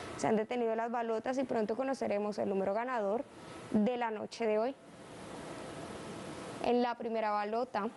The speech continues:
tenemos el número nueve. En la segunda balota tenemos el número tres. En la tercera balota tenemos el número seis.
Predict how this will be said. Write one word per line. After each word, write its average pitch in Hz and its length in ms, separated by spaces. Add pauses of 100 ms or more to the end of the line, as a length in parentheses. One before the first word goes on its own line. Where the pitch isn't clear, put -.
(960)
tenemos 311 400
el 339 100
número 220 400
nueve. 214 440 (2500)
En 240 200
la 254 140
segunda 247 420
balota 226 480 (320)
tenemos 220 520
el 262 100
número 208 300
tres. 254 500 (2250)
En 233 120
la 226 120
tercera 220 400
balota 214 480
tenemos 208 400
el 214 120
número 202 320
seis. 240 640